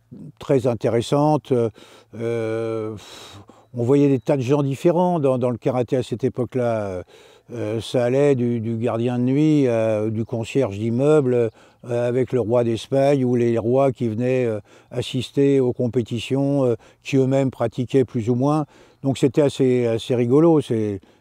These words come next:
tout ce, cet éch-, échantillonnage de, de personnes, euh,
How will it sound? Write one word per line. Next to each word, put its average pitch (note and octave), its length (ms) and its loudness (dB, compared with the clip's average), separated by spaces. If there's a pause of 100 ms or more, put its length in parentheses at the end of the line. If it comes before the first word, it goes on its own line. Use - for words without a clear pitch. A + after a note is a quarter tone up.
(140)
tout C3 160 -2
ce, G#2+ 640 -2 (400)
cet - 240 -6
éch-, C#3 320 0
échantillonnage C#3 920 0
de, A#2+ 180 0
de A#2 160 -2
personnes, C3 580 -2
euh, G#2+ 300 -6